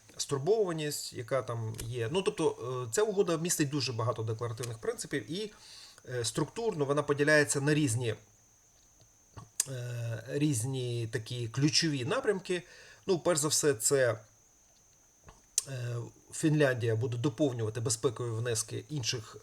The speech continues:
е, учасників Декларації Групи Семи,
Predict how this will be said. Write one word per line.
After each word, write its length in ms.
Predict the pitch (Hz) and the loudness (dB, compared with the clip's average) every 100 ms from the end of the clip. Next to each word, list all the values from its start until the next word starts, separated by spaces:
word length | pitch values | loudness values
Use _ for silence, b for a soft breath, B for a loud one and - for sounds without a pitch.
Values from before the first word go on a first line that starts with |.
| - | -10
е, 540 | 117 113 113 110 110 110 - | -4 -2 0 0 -2 -4 -6
учасників 580 | - 147 123 117 120 107 - | 2 2 2 -4 -4 -6 -6
Декларації 640 | 123 131 135 123 110 123 | -6 -2 0 0 0 -2
Групи 280 | 113 110 127 | -2 -2 0
Семи, 400 | - 156 202 240 | 2 4 2 0